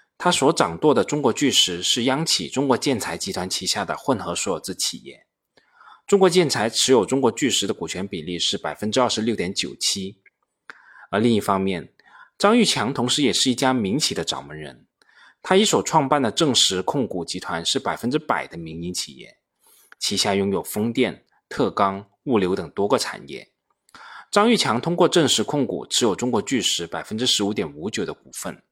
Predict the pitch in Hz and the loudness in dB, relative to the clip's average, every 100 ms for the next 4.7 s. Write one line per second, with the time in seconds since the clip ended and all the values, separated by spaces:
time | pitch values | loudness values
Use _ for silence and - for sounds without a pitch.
0 | _ _ _ _ _ _ - 220 240 - | _ _ _ _ _ _ 0 4 4 4
1 | 151 180 - 131 143 135 165 156 151 117 | 2 2 2 0 0 2 2 2 0 -2
2 | 87 82 90 147 147 110 110 147 - 87 | -4 -6 -2 2 2 2 -2 -4 -2 -4
3 | 82 104 104 - - 92 - 139 104 85 | -4 -2 -4 -2 -2 0 0 0 -2 -6
4 | - 90 98 107 82 76 76 | -6 -6 -6 -6 -8 -12 -16